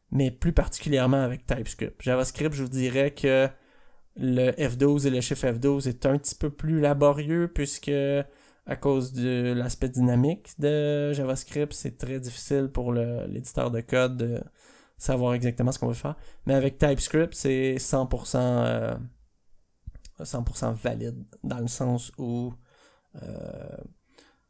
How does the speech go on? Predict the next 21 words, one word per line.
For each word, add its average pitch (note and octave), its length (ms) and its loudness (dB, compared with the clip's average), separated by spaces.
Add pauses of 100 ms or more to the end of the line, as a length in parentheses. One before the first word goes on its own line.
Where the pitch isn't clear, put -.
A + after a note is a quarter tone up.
(220)
euh, - 40 -20 (720)
si - 180 -4
vous, A2+ 220 0
si A2 160 0
vous A2+ 120 0
avez A#2+ 200 0
écrit A#2+ 320 -2
une A2+ 200 0
classe B2 280 0
à A#2+ 60 -2
quelque G#2+ 160 -8
part C3 200 4
avec A2+ 200 0
une G#2+ 100 -2
fonction A#2+ 420 -2
à A#2 40 2
l'intérieur, A2 560 -4
donc A2+ 160 -6
c'est - 180 -6
sûr - 340 -2
que A#2+ 260 -2